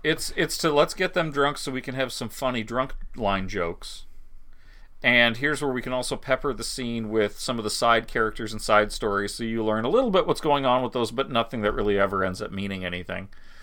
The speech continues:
Um, so when, when you're specifically doing the "let's go to the bar," um,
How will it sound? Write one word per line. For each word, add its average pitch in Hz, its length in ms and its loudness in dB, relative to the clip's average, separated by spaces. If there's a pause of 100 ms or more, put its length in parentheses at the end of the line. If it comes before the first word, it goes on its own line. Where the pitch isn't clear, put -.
(320)
Um, 101 400 6 (680)
so 165 180 2
when, 175 340 2
when 156 160 2
you're 147 100 0
specifically 170 720 0
doing 131 400 0
the 113 380 -2 (680)
"let's 113 280 4
go 110 220 6
to 107 80 4
the 95 100 0
bar," 92 460 4 (580)
um, 101 440 4